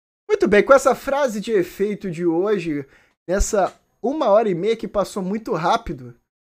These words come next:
eu vou deixar você se despedir no seu close-up da alegria, porque a gente não falou nada de bom, pelo menos alguma coisa vai vir agora.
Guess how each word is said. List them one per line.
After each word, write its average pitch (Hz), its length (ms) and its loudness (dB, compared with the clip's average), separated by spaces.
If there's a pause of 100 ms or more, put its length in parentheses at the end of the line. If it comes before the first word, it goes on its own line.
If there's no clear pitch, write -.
(760)
eu 277 140 -4
vou 269 280 8
deixar 349 360 0
você 311 320 -4
se - 120 -10
despedir 285 480 -4
no 359 120 -8
seu 370 200 -6
close-up 233 540 4
da 269 80 2
alegria, 220 420 -2
porque 170 220 -6
a 190 60 -2
gente - 160 -12
não 233 100 -6
falou 214 240 -4
nada 202 240 -4
de 214 100 -4
bom, 202 220 -2
pelo 226 160 -2
menos 226 160 -4
alguma 220 260 -6
coisa 202 220 -4
vai 202 140 -6
vir 208 100 -6
agora. 135 460 -4